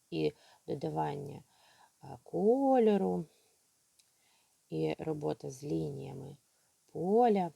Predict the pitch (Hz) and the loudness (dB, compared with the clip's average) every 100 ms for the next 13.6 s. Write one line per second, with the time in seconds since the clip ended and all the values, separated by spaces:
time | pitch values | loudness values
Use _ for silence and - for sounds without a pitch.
0 | _ _ 233 311 - _ _ 160 - 180 | _ _ -2 -2 -2 _ _ -8 -6 -4
1 | 165 139 139 147 156 - _ _ _ _ | -4 -8 -10 -6 -6 -8 _ _ _ _
2 | _ _ - 175 151 147 139 - 147 135 | _ _ -4 -2 -2 -6 -10 -6 -6 -6
3 | 131 131 _ 143 135 147 160 - 131 127 | -10 -12 _ -10 -6 -4 -6 -8 -14 -14
4 | 131 135 131 131 127 143 - 123 120 117 | -14 -14 -14 -16 -16 -14 -14 -16 -20 -20
5 | - 160 _ _ _ _ _ _ _ 349 | -20 -20 _ _ _ _ _ _ _ -6
6 | - 160 151 156 156 156 135 147 151 147 | -4 -2 -2 -4 -4 -4 -4 -6 -8 -8
7 | 131 - _ 135 131 123 - - 143 180 | -10 -16 _ -12 -10 -10 -12 -16 2 4
8 | 185 180 190 170 156 143 143 127 _ _ | 4 0 0 0 -2 -6 -10 -12 _ _
9 | _ _ _ _ - - _ _ _ _ | _ _ _ _ -18 -18 _ _ _ _
10 | _ _ 170 - 151 _ 185 175 160 _ | _ _ -18 -14 -14 _ 2 2 0 _
11 | 147 143 _ 151 160 - - 156 160 175 | -20 -20 _ -8 -6 -6 -8 -6 -4 -4
12 | 156 151 156 165 269 - 214 214 151 147 | -4 -2 -2 2 0 0 -2 -2 -2 -4
13 | 160 156 - _ 147 - | -4 -6 -14 _ -16 -14